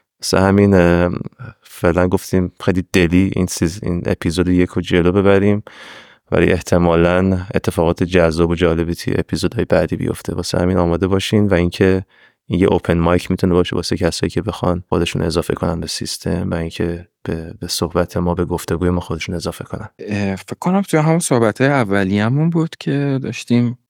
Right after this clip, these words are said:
Speaker 2: برای خودمون تعریف می‌کردیم مطرب کده رو. اینجوری بودیم که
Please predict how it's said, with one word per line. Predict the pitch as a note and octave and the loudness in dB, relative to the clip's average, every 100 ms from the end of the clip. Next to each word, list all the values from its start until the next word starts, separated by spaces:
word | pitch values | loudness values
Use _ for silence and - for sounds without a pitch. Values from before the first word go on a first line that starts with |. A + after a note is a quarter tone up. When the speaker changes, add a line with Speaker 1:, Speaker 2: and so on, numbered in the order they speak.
| _ - | _ -6
Speaker 2:
برای | G#2+ G2+ | 0 2
خودمون | G2 - A2+ A#2+ F#2+ | 2 4 4 4 4
تعریف | G2+ F#2 F#2 - | 2 0 0 -4
می‌کردیم | F#2 G2 F2+ F#2+ | -2 0 0 0
مطرب | G2 G2 G2 G#2 | 0 -2 -6 -4
کده | - G2 G#2 | -2 -2 0
رو. | B2+ | 0
اینجوری | E3+ F#3 E3 C#3+ | 0 0 0 -2
بودیم | D#3+ F#3 | -2 -2
که | - F3 F#3 | 0 0 0